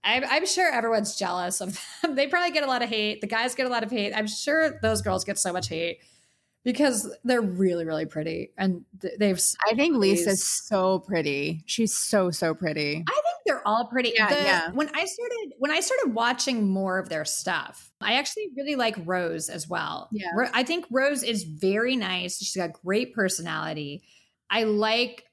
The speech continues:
Speaker 1: I like her. And these girls are allowed to have their own Instagrams. You can follow their
Speaker 2: Oh, that's
Speaker 1: Instas.
Speaker 2: awesome.
Speaker 1: They, they post all the time, and they come off,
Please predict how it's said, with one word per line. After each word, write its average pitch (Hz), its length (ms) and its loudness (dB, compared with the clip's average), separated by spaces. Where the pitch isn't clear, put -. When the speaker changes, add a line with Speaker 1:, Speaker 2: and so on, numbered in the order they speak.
Speaker 1:
I 214 80 2
like 214 340 2
her. 170 320 -6
And 269 160 4
these 466 160 2
girls 381 300 0
are 233 100 4
allowed 208 360 2
to 240 80 -2
have 202 260 -2
their 196 140 0
own 180 100 -4
Instagrams. 175 920 -6
You 220 160 -2
can 349 160 -2
follow 247 260 2
their 226 160 -2
Speaker 2:
Oh, 190 40 -4
that's 302 180 0
Speaker 1:
Instas. 202 240 -2
Speaker 2:
awesome. 202 100 -16
Speaker 1:
They, 233 160 -4
they 240 80 -2
post 269 340 0
all 330 60 4
the 285 100 2
time, 175 600 -4
and 240 180 0
they 294 140 2
come 415 260 -6
off, 208 480 0